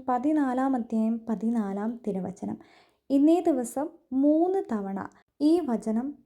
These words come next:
നിങ്ങളുടെ നിയോഗം സമർപ്പിച്ച് മുപ്പത്തിമൂന്ന് ദിവസം എഴുതി പ്രാർത്ഥിക്കുക. മൂന്ന് തവണ, ഓരോ തവണ നിങ്ങൾ വചനം എഴുതി അതിൻ്റെ തൊട്ട് താഴെ നിങ്ങളുടെ നിയോഗം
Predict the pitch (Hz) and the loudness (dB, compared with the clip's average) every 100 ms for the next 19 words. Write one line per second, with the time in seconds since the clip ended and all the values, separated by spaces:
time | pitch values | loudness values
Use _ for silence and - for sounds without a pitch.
0 | _ 254 285 320 320 294 233 233 247 254 | _ 2 2 4 4 2 2 0 -2 -2
1 | 269 262 208 196 190 208 202 - - _ | -2 -4 -8 -8 -10 -12 -10 -10 -12 _
2 | _ _ - 285 339 339 349 330 339 339 | _ _ 0 2 2 2 4 4 4 2
3 | - 202 196 202 - 269 - 220 208 208 | 0 -2 -4 -6 -8 -10 -8 -4 -2 -2
4 | 226 226 202 196 - - 196 202 - 226 | -4 -4 -8 -8 -12 -10 -8 -8 -4 -2
5 | 240 269 285 294 220 202 208 302 - _ | 0 2 2 2 -4 -4 -6 -8 -12 _
6 | _ _ _ - 233 247 277 262 233 240 | _ _ _ -2 2 2 2 0 -2 -2
7 | 233 233 208 202 220 226 220 208 240 262 | -2 -2 -4 -4 -2 -2 0 -2 -6 -6
8 | 233 233 247 254 220 - 311 220 196 277 | -6 -4 -6 -4 -8 -6 -6 -6 -6 -8
9 | - 262 233 220 208 196 202 208 220 | -6 -4 0 0 -2 -4 -4 -4 -4